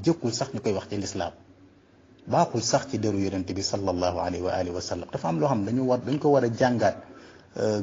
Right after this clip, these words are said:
gëstu ko, xool ko bu baax, xam ne lii jëkkul ci yonent bi, kenn waru koo wax mu jëmee ko ci moom. Wallahi alazim, benn masiixi bu tudd Zakaria Butrus, bu la neexee nga tàpp ci net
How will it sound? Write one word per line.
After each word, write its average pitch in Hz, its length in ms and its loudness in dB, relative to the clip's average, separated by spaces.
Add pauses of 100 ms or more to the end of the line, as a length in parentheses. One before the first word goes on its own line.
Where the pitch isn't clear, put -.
gëstu 151 340 2
ko, 113 120 2
xool 139 260 2
ko - 100 -2
bu 110 100 2
baax, 120 240 4 (160)
xam 135 200 4
ne 110 100 2
lii 107 240 0
jëkkul 127 480 0
ci 120 100 -2
yonent 107 260 0
bi, 90 220 -4
kenn 156 220 0
waru 98 180 0
koo 98 200 0
wax 92 120 -4
mu 98 80 -6
jëmee 95 220 -2
ko 85 100 -8
ci - 60 -10
moom. 90 140 -8 (540)
Wallahi 131 500 4
alazim, 110 440 2
benn 120 300 2
masiixi 113 520 0
bu 110 140 -2
tudd 117 220 -2
Zakaria 120 640 4
Butrus, 107 540 -2 (380)
bu - 80 -4
la 135 60 4
neexee 143 200 4
nga 123 100 2
tàpp 123 280 2
ci 117 80 0
net 113 280 0